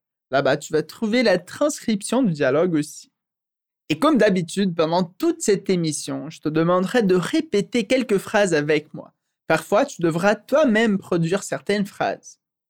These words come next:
Mais attention, l'important, c'est que c'est à toi de pratiquer. Cela te permettra de gagner une meilleure fluidité au moment de parler.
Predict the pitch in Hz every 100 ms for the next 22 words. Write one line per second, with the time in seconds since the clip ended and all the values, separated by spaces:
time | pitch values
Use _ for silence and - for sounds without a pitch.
0 | _ _ - 131 143 202 196 220 311 _
1 | _ 175 240 185 165 - 214 - 151 -
2 | - 170 190 _ - 311 196 160 - -
3 | 220 202 - 190 190 _ _ _ 180 190
4 | 185 170 247 226 208 208 - 202 170 165
5 | 220 220 226 196 185 262 262 240 - -
6 | 277 170 - 220 160 156 180 170 - 107
7 | 95